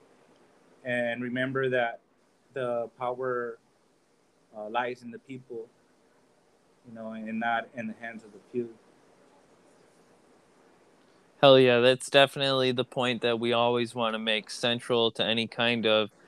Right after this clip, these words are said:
Speaker 2: you know, political or social or economic, you know, kind of consciousness raising is the fact that as it stands, you know, they wanna convince you that we're powerless. They do everything that they can to make us feel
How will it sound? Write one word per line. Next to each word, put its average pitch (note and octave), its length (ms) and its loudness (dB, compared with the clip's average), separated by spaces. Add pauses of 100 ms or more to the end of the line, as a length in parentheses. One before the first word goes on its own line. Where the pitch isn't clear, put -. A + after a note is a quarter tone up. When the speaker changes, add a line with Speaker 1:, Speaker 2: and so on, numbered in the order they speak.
(200)
Speaker 2:
you A#2+ 80 -6
know, A2 160 2
political A#2+ 1000 2
or G2 400 -2
social A2+ 500 -2
or G#2+ 140 2
economic, G#2+ 720 -2 (500)
you A2+ 80 -2
know, G2 140 2
kind G#2 260 -2
of G#2 60 -4
consciousness A#2 840 -2
raising A#2 520 4
is A2 160 -4
the A2 100 -4
fact A2 360 4
that G#2+ 260 4 (420)
as B2+ 260 4
it B2+ 160 -4
stands, C3+ 720 -2 (100)
you A2 120 -6
know, G#2+ 200 -2
they A#2 180 0
wanna A#2+ 280 0
convince B2 600 -6
you A#2 140 0
that A2 220 2
we're G#2+ 180 0
powerless. A2 720 0
They A2+ 160 -2
do A2+ 280 0
everything A2 540 -2
that G#2 140 -4
they G#2 140 2
can A#2+ 360 0
to - 100 -8
make G#2 300 -2
us - 180 -2 (160)
feel B2+ 400 2